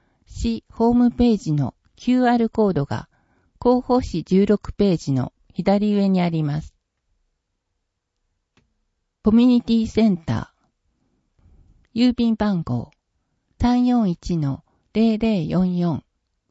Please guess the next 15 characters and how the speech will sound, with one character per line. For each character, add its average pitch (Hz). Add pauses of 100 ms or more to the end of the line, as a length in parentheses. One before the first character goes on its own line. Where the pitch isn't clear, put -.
(520)
戸 208
ヶ 247
崎、 151 (640)
二 233
の 170
六 156 (100)
百 214
五 196
十 202
四。 185 (1400)
電 208
話、 190 (420)
九 247
五 220
五 175